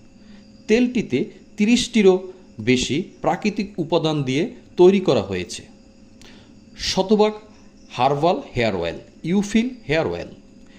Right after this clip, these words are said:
নিয়মিত ব্যবহারে চুল পড়া বন্ধ হবে। মাত্র সাত থেকে পনেরো দিনের ভিতরে রেজাল্ট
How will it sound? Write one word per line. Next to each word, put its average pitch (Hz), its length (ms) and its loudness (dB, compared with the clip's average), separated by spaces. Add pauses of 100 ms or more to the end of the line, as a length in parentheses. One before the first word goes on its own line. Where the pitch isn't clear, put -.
(200)
নিয়মিত 196 480 2
ব্যবহারে 123 540 -2 (160)
চুল 175 320 2
পড়া 165 180 2
বন্ধ 131 380 0
হবে। 156 320 2 (320)
মাত্র 180 340 0
সাত - 560 -6
থেকে 214 220 0
পনেরো 180 400 2
দিনের 190 300 4
ভিতরে 139 440 0 (200)
রেজাল্ট 135 420 0